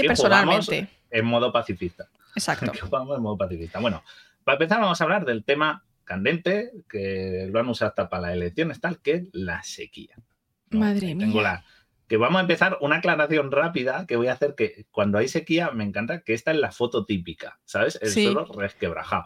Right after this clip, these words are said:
Speaker 2: Exacto.
Speaker 1: El suelo no es así cuando hay sequía, o sea, no siempre es así. Que la, lo ponen como si hay sequía porque el suelo se resquebraja. O sea, por favor, no. Esto es porque el te-, son terrenos arcillosos. O sea,
Speaker 2: Claro.
Speaker 1: hay que buscar terrenos arcillosos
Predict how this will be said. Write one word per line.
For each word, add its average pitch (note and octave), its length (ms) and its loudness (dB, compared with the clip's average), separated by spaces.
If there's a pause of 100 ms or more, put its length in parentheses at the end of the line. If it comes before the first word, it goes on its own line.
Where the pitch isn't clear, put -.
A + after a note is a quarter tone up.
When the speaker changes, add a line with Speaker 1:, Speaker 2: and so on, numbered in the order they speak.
Speaker 2:
Exacto. A#3 280 2
Speaker 1:
El A3 40 2
suelo G#3+ 260 4
no F#3 140 4
es F3+ 140 0
así C3+ 240 0
cuando G#2+ 240 2
hay G#2+ 80 2
sequía, - 480 -4 (100)
o - 60 -20
sea, G2+ 160 0
no G#2+ 260 0
siempre C3 380 0
es G#2 100 0
así. - 360 -6 (360)
Que C3+ 100 2
la, C#3+ 220 2
lo B2+ 200 2
ponen B2+ 180 -2
como E3 180 0
si C#3 300 -6 (100)
hay C#3+ 200 0
sequía F#3 280 0
porque A#2+ 200 -2
el G#2 40 -2
suelo D3 220 0
se C#3+ 80 2
resquebraja. F#2+ 640 -2 (100)
O E2+ 60 -8
sea, G2+ 160 0
por F#2 160 -12
favor, B2 340 -2 (100)
no. A2 140 0 (460)
Esto G#2+ 220 0
es D3 120 0
porque A#2+ 440 0
el A2+ 120 -2
te-, A#2 200 2
son A#2+ 200 0
terrenos D3+ 380 0
arcillosos. - 640 -2
O - 40 -20 (140)
sea, A3+ 180 4
Speaker 2:
Claro. G#3+ 120 -4 (100)
Speaker 1:
hay G#3+ 120 -6
que D#3 80 -2
buscar D3 300 2
terrenos A#2 360 -2
arcillosos D3 640 -2